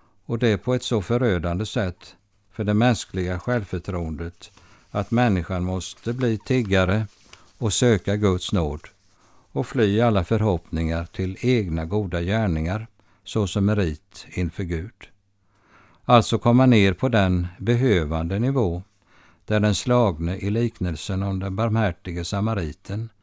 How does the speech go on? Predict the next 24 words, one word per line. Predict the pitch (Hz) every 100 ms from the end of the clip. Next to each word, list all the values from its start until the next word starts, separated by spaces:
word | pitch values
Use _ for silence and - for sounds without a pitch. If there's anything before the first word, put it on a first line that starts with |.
| _
befann | - 127 139 90
sig. | - - 85 - _ _ _ _ - - - _
Det | -
är | 120
alltså | 127 104 131
inte | 131 123
vi | 123 101 82
som | - 131
kan | 123 117 85 95
uppfylla | 120 - 110 101
det | 127 127
budet, | 120 117 87 87 - - _ _ _ _
utan | 113 113 - 107
det | 107
är | 104
han | 127 110
som | 92 117 117
heter | 113 90 - 87
Jesus | 95 123 110 - 104
Kristus | - 123 104 - 80 - - _ _ _ _
som | - 117 120
är | 90 82
den | 87 92
barmhärtige | 117 120 123 92 _ 90 85 98